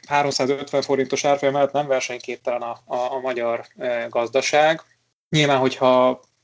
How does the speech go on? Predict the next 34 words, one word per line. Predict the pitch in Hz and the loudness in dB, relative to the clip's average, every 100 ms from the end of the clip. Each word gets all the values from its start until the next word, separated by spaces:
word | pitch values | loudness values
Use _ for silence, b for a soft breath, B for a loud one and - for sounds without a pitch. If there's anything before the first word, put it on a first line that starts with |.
| _ 381 | _ -14
következő | - 139 131 - 135 135 | -2 0 0 0 2 4
egy-két | 135 135 135 | 2 -2 0
évben | 135 131 127 | 0 0 0
erre, | 123 131 131 | 0 0 -2
emellé | 139 127 131 131 | -2 0 0 0
nagyon | 135 127 123 120 123 | 0 0 -2 -6 -8
durva | 127 127 123 | -4 -2 -2
béremelkedés | 131 127 120 123 120 120 - | -2 -2 -4 -6 -6 -6 0
társul, | 127 123 135 120 | 0 0 -2 -4
akkor | - 131 | -2 0
előbb-utóbb | 123 120 123 131 117 | 0 -2 -4 -4 -4
ez | - | -6
probléma | - 120 120 117 | -4 -2 -2 -2
lesz, | 131 160 | -2 -2
és | - | -2
akkor | 123 | -6
folytatódik | - 123 117 120 120 120 | -4 -6 -2 -2 -2 -2
a | |
csúszó | - 135 - | -4 -4 2
leértékelés. | 147 151 151 156 160 170 175 - B B B B B | 4 4 2 -2 2 2 2 0 B B B B B
Meg | 156 | 2
van | 165 160 | 2 2
egy | 151 | 2
olyan | 160 139 | 0 -2
szempont, | 160 156 165 156 | -4 -2 -4 -2
aminek | 160 165 165 | -2 -2 0
nem | 196 | 2
biztos, | 180 151 151 | 2 -2 -4
hogy | 147 | -2
szempontnak | 156 135 127 120 123 | -2 -2 -6 -8 -10
kéne | - 135 120 | -6 -6 -4
lenni, | 131 160 180 | -6 -4 -4
de | 160 | 0
az | 151 | 0